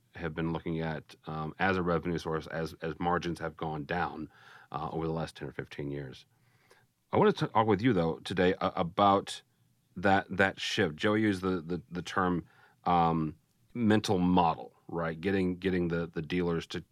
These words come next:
change their mental model and how they're looking at, at service. Let's say, though, that I'm, I'm a, a, I'm a dealer, I'm, I, I own an integration firm, and I wake up today and I'm like, "You know what?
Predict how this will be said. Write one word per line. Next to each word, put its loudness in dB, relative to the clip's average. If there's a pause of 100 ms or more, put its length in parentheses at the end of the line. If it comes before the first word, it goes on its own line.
change -2
their -4
mental -4
model -6
and -8
how -4
they're -8
looking -10
at, -14 (160)
at -20
service. -14 (840)
Let's 0
say, 4
though, 4
that 0
I'm, 0 (160)
I'm 2
a, -2
a, -8
I'm -2
a -2
dealer, 0
I'm, -2
I, -8
I -8
own 0 (100)
an -8
integration -4
firm, -2 (920)
and 0
I 6
wake 4
up 2 (160)
today 2
and 0
I'm 0
like, 0
"You -2
know 4
what? 4